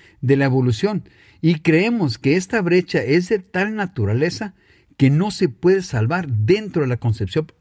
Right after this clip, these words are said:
actual de la biológica, de la biología, perdón. Ambrose,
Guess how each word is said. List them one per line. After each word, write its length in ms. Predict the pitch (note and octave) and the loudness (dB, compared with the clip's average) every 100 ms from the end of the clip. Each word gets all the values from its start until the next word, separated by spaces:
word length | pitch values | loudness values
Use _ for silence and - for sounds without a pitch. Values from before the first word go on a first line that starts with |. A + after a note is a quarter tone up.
| _ | _
actual 560 | A2+ - - E3 F#3 - | -4 -2 -4 -4 -4 -6
de 120 | A#2+ | -2
la 80 | G#2 | 0
biológica, 480 | G2 F#2 F#2+ - - _ _ _ _ _ _ _ | 0 -4 -6 -12 -20 _ _ _ _ _ _ _
de 100 | C#3 | 2
la 60 | |
biología, 400 | B2 A#2 A2 C#3 | 4 2 2 0
perdón. 260 | G2+ F#2+ F2 - _ _ _ _ _ _ _ _ _ - | 0 -4 -6 -10 _ _ _ _ _ _ _ _ _ 0
Ambrose, 520 | G3+ G3+ D3+ G#2 | 2 4 2 0